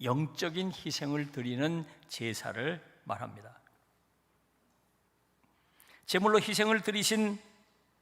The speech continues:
예수님께서 십자가에서 친히 제물로 희생을 드리신 것을 믿고 감사한 마음을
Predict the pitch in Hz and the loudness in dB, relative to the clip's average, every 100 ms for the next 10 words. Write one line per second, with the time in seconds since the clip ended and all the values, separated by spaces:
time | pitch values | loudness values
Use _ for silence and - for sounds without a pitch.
0 | _ _ _ _ _ - 147 190 - 180 | _ _ _ _ _ 0 6 8 8 4
1 | 147 131 - 110 - - _ _ _ _ | 4 0 -4 -8 -12 -20 _ _ _ _
2 | _ _ _ _ _ _ _ _ - - | _ _ _ _ _ _ _ _ -4 6
3 | - 180 175 170 165 165 180 180 - 196 | 10 12 12 12 10 8 6 6 2 2
4 | 190 - 170 175 175 180 185 190 196 - | 0 2 2 2 2 4 6 6 4 -2
5 | - - - - - 175 185 196 185 - | -16 -20 -20 -12 -4 0 4 4 2 2
6 | 151 170 180 170 165 175 135 151 - - | 2 4 2 2 2 2 0 -2 4 6
7 | 160 - - - - _ _ _ _ _ | 6 2 -16 -20 -20 _ _ _ _ _
8 | _ - - 127 143 135 139 151 156 135 | _ -14 0 2 2 0 4 4 2 -2
9 | 117 117 120 131 175 214 233 | 2 2 2 2 2 2 -2